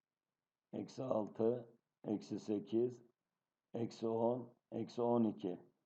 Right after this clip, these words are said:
B noktası eksi on ile gösterilmiş. On altıncı soru. Yukarıda eş parçalara bölünmüş sayı doğrusunda H noktası ile eşleşen tam sayı aşağıdakilerden hangisidir?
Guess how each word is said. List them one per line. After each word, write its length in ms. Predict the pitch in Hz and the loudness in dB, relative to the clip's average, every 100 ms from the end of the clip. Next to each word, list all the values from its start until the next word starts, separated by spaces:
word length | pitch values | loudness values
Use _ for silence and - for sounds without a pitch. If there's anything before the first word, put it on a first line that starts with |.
| _ _ _ - | _ _ _ -14
B 280 | 117 120 117 | 0 2 4
noktası 500 | 104 - 101 95 127 | 2 -2 -8 -6 -4
eksi 300 | 120 117 117 | -4 0 2
on 180 | 113 | 4
ile 180 | 107 98 | 2 0
gösterilmiş. 1000 | 92 95 - 87 95 - 120 127 - - _ _ _ _ _ _ _ _ | -2 -4 -4 -6 -6 -6 -6 -8 -10 -20 _ _ _ _ _ _ _ _
On 140 | 113 131 | -2 6
altıncı 500 | 131 117 110 107 95 | 6 6 2 0 -2
soru. 340 | - 107 123 | -2 0 2
Yukarıda 560 | 127 113 117 117 117 123 | 2 4 4 4 4 4
eş 200 | 120 - | 2 2
parçalara 680 | 117 117 117 117 117 117 110 | 2 2 0 2 4 2 2
bölünmüş 400 | 110 113 117 110 | 2 4 2 0
sayı 340 | - 110 113 | 0 2 4
doğrusunda 880 | 110 107 104 - 104 107 127 127 - _ _ _ | 4 2 0 -4 -6 0 0 0 -8 _ _ _
H 220 | 113 135 | 2 4
noktası 500 | 127 117 - 127 - | 4 2 0 -6 -2
ile 240 | 127 113 110 | 0 4 2
eşleşen 560 | 107 - 113 113 110 | 0 -6 -2 0 0
tam 220 | 110 117 110 | 4 4 4
sayı 260 | 110 110 | 2 2
aşağıdakilerden 800 | 110 117 117 117 113 110 104 110 | 2 0 -4 -2 2 2 4 4
hangisidir? 720 | 107 104 98 - 98 123 139 | 4 2 -4 -8 -2 0 0